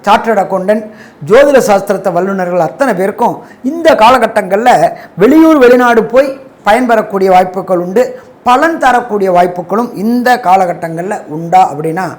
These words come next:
உண்டுன்னே சொல்லலாம். சரி, இந்த சிம்ம ராசியை சேர்ந்த அன்பர்களுக்கு இந்த ஆவணி மாசம் முப்பத்தோரு நாள்ல ஒரு சில நாட்கள் தவிர்க்கக்கூடிய நாட்கள் அப்படின்னு சொல்லுவோம்.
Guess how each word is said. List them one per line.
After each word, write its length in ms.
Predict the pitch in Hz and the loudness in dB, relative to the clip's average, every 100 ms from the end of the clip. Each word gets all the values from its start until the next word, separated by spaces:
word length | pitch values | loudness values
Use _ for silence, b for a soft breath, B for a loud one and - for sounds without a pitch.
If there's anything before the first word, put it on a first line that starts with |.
| B B 240 | B B 0
உண்டுன்னே 480 | 262 233 190 214 | 2 4 2 -2
சொல்லலாம். 360 | 208 160 165 165 B B B | -2 -4 -4 -6 B B B
சரி, 440 | 226 208 220 - B - | 2 2 2 -6 B -4
இந்த 260 | 262 269 | 0 2
சிம்ம 280 | 247 269 330 | 0 0 2
ராசியை 340 | 330 262 202 208 | 4 4 2 0
சேர்ந்த 320 | 220 214 202 | 0 0 0
அன்பர்களுக்கு 800 | 190 190 180 180 180 208 135 B B B | 0 0 0 -2 0 0 0 B B B
இந்த 840 | 165 226 254 254 254 226 247 233 - | -4 0 2 2 2 2 2 0 -4
ஆவணி 420 | 160 220 262 277 240 | 0 2 2 2 -2
மாசம் 420 | 208 190 170 170 | -2 -4 -6 -8
முப்பத்தோரு 480 | 170 247 247 190 170 | -2 -4 -2 -4 -4
நாள்ல 380 | 175 214 170 123 B B - | -6 -4 -6 -6 B B -4
ஒரு 240 | 285 320 | -2 0
சில 200 | 277 262 | 0 0
நாட்கள் 500 | 214 208 - 190 170 | 0 -2 -2 -4 -2
தவிர்க்கக்கூடிய 640 | 220 269 330 311 214 208 190 | -2 0 0 -2 0 -2 0
நாட்கள் 360 | 180 175 196 190 | 0 0 0 0
அப்படின்னு 300 | 156 180 165 | 0 -2 -2
சொல்லுவோம். 380 | 165 165 165 | -2 -2 -6